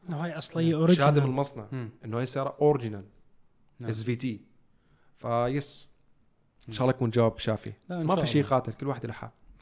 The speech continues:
Speaker 3: آه، هذا السؤال لصهيب.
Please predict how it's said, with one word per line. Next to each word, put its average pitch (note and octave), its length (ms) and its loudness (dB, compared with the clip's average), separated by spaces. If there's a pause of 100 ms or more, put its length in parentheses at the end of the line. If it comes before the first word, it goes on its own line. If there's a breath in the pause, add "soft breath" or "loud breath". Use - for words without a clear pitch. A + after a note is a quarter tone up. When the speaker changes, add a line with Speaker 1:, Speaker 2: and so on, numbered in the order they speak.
(460 soft breath)
Speaker 3:
آه، B2+ 600 0
هذا D3 120 0
السؤال D#3+ 680 0
لصهيب. G#2 580 -6